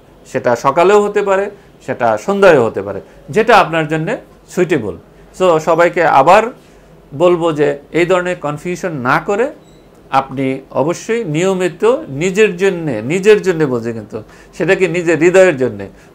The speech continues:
চল্লিশ মিনিট ব্যয় করেন এবং চল্লিশ মিনিটে আপনার চল্লিশ বছরের আয়ু বাড়িয়ে দেবে এবং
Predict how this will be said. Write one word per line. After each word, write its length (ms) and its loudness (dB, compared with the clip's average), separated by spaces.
চল্লিশ 340 2
মিনিট 200 -6
ব্যয় 220 2
করেন 280 -2
এবং 260 -2
চল্লিশ 560 -2
মিনিটে 360 -2
আপনার 320 -2
চল্লিশ 340 0
বছরের 500 -2
আয়ু 240 6
বাড়িয়ে 300 4
দেবে 300 -4
এবং 300 -4